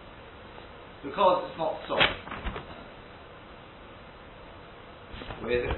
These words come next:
Sorry, which, which way am I saying? It's because it is soft, and therefore, that's why the Gabi Tumah has got the din of, of, uh, of bottom.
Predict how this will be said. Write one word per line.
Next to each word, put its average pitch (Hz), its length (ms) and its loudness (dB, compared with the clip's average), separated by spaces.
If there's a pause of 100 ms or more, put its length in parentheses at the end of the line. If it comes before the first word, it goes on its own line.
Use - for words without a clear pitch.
Sorry, 113 260 0
which, 110 160 -8
which - 160 -6
way 101 80 -6
am 98 80 -6
I 98 180 -10
saying? 107 200 -6 (300)
It's 151 220 -6
because - 320 8
it - 140 -2
is - 240 4
soft, 117 260 2 (160)
and 120 120 -6
therefore, 160 560 8
that's 185 260 4
why 151 160 8
the 147 60 4
Gabi 165 260 6
Tumah 202 220 0
has - 60 -6
got 180 140 4
the 147 140 -2
din 165 240 4 (100)
of, 147 360 10 (500)
of, 139 180 6
uh, - 380 10
of - 100 0
bottom. - 380 0